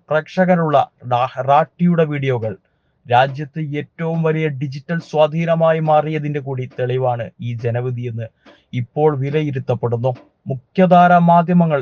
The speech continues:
ഏകപക്ഷീയമായി ബി ജെ പി അനുകൂല വൃത്താന്തങ്ങൾ മാത്രം പുറത്തുവിട്ടുകൊണ്ടിരിക്കുമ്പോഴാണ്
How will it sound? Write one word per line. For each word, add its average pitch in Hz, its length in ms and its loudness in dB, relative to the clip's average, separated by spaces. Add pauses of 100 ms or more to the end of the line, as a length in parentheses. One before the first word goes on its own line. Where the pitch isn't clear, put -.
(100)
ഏകപക്ഷീയമായി 151 1040 -2 (100)
ബി 135 180 -6
ജെ 143 160 -6
പി 151 200 -8
അനുകൂല 147 440 -2
വൃത്താന്തങ്ങൾ 147 680 -2
മാത്രം 143 520 0
പുറത്തുവിട്ടുകൊണ്ടിരിക്കുമ്പോഴാണ് 143 1500 -2